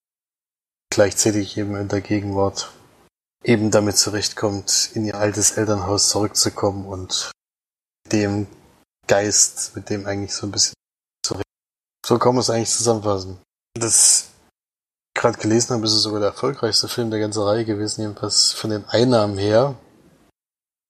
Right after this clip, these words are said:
Von der Kritik her muss man sich leider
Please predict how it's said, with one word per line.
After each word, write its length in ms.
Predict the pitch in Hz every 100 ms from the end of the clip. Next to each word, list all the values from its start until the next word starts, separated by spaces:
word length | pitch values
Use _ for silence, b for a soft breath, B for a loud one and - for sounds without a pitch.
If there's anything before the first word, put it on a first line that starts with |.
| _ _ _ _ _ _
Von 120 | 110
der 80 | 104
Kritik 420 | 98 113 - 123
her 220 | 127 120 - b b b b b _ _ -
muss 180 | 113
man 100 | 127
sich 200 | 107 107
leider 440 | 104 104 110 110